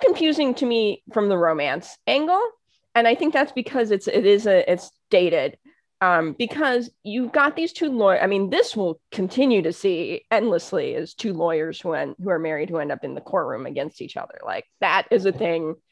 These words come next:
that we're still doing as, as a, as a,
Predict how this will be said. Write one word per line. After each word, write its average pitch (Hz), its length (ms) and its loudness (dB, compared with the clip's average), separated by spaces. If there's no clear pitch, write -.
that 180 260 2
we're 180 140 -2
still 202 240 0
doing 151 500 -4
as, 151 180 -6
as 165 220 0
a, 156 220 -2
as 160 180 -2
a, 143 320 0